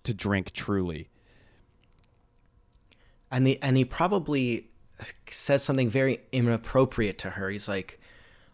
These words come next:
Speaker 2: "Oh, Truly? Oh, I, I would drink that up."
Speaker 1: Yeah.
Speaker 2: But, like, but winks at her.
Speaker 1: Yeah, and that's probably extremely,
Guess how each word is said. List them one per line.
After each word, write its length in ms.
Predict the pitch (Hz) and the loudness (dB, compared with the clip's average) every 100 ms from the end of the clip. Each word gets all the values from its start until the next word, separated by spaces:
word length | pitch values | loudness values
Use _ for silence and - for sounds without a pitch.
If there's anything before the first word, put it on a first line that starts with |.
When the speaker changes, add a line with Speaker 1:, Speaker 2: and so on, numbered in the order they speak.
| _ | _
Speaker 2:
"Oh, 220 | 131 127 107 | 0 2 0
Truly? 640 | - 151 147 147 143 - _ 113 | 0 2 2 0 -4 -8 _ -2
Oh, 200 | 117 107 | 0 0
I, 260 | 123 131 - 120 | 0 -2 -4 -2
I 120 | 139 | 0
would 160 | 113 | 0
drink 300 | 107 127 117 | 0 -2 0
that 220 | 135 123 127 | 2 2 4
up." 360 | 139 101 - _ - | 2 0 -6 _ -8
Speaker 1:
Yeah. 300 | 110 110 80 - - - | 2 4 4 -4 -10 -4
Speaker 2:
But, 140 | 101 | -2
like, 280 | 104 107 104 | -2 -4 -2
but 180 | 120 110 | 0 6
winks 340 | 151 151 - | 6 6 2
at 100 | 101 | 0
her. 340 | 92 92 82 - - | -2 -8 -8 -14 -4
Speaker 1:
Yeah, 300 | 110 104 92 | 4 6 4
and 200 | 113 120 | 0 0
that's 160 | 127 117 | 0 0
probably 320 | - 117 113 | 2 4 4
extremely, 960 | 104 - - 135 135 123 113 101 95 | 2 -2 2 6 6 6 4 2 0